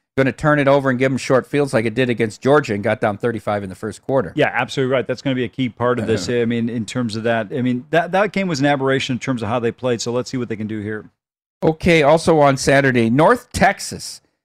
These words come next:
Speaker 1: travels to Columbia to take on Missouri. <laughs> Missouri has played three non-conference opponents and two S E C. Week one versus Central Michigan, week two at Kentucky, week three Southeast Missouri,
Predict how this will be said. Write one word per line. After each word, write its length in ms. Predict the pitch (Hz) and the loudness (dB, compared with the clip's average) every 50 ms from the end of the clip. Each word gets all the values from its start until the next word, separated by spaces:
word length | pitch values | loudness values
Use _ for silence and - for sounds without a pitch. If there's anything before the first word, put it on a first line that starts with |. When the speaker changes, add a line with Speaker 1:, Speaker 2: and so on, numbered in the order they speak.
| _ _ _ _ | _ _ _ _
Speaker 1:
travels 400 | - 151 151 170 180 202 165 - | 4 4 6 6 4 2 0 0
to 120 | - 160 | 0 -2
Columbia 560 | - - 160 139 143 151 160 170 170 170 165 160 | 2 2 4 4 6 4 4 4 4 4 4 4
to 100 | 151 127 | 2 0
take 320 | - - 151 151 156 - | 2 4 4 4 4 4
on 180 | 147 139 139 135 | 4 4 4 4
Missouri. 640 | 123 107 104 113 131 143 139 120 95 82 85 95 101 - _ _ _ _ _ _ _ _ _ _ _ _ _ | 2 0 2 2 4 4 6 4 4 2 0 -2 -4 -8 _ _ _ _ _ _ _ _ _ _ _ _ _
<laughs> 100 | - - - 196 175 - - - - - _ _ _ _ _ _ _ _ - _ | -2 2 4 4 2 2 2 0 0 0 _ _ _ _ _ _ _ _ -10 _
Missouri 440 | 110 127 135 120 123 196 247 254 214 | 0 2 2 2 2 2 4 4 4
has 160 | 202 170 160 | 4 4 2
played 320 | - - 175 156 147 127 - | 0 2 2 4 4 2 0
three 260 | - - 180 - - | 2 2 2 4 4
non-conference 680 | 208 170 165 - 165 - - 175 156 156 - 151 151 - | 4 4 4 2 2 2 2 4 4 4 2 2 2 2
opponents 560 | 151 117 - 147 139 143 139 139 135 - - - - | 0 2 4 4 6 6 6 4 2 0 -4 -2 0
and 220 | 131 120 117 - | 0 0 2 2
two 260 | - - 190 214 202 | 2 2 2 2 2
S 300 | - 143 151 147 - - | 4 4 4 4 2 0
E 80 | 151 131 | 0 0
C. 440 | - - - 151 143 107 80 78 - _ _ _ _ _ _ | 0 0 2 2 2 2 0 -2 -8 _ _ _ _ _ _
Week 200 | - 165 226 - | 2 4 4 4
one 200 | - 185 185 185 | 4 4 4 4
versus 320 | 175 180 175 160 - 156 - | 4 2 2 2 2 0 2
Central 280 | 170 160 156 175 151 | 2 2 4 2 2
Michigan, 440 | 147 151 151 151 - 156 147 139 127 | 4 4 2 2 2 2 2 4 4
week 200 | 120 165 208 - | 4 2 2 2
two 220 | - - 190 170 127 | 2 4 4 6 6
at 220 | 143 147 160 - | 4 4 2 2
Kentucky, 480 | - 160 135 - 147 127 120 - 110 107 | -2 -2 2 2 2 2 2 0 -2 2
week 220 | 131 185 214 - | 2 2 2 2
three 180 | - 202 185 170 | 0 2 2 2
Southeast 480 | - - 160 160 160 160 156 143 - | 4 4 4 4 4 2 -2 -2 0
Missouri, 440 | 143 127 120 139 135 131 123 127 117 | 0 2 4 4 4 4 4 2 2